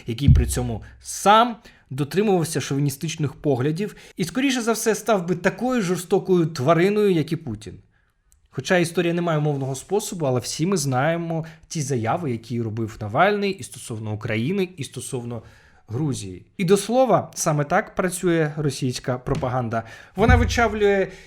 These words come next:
із людей емоції і змушує діяти так, як їй потрібно.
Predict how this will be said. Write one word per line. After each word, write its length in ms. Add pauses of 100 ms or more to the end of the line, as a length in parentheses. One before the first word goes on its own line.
(140)
із 200
людей 440
емоції 960
і 100
змушує 680
діяти 640 (200)
так, 460 (400)
як 300
їй 100
потрібно. 640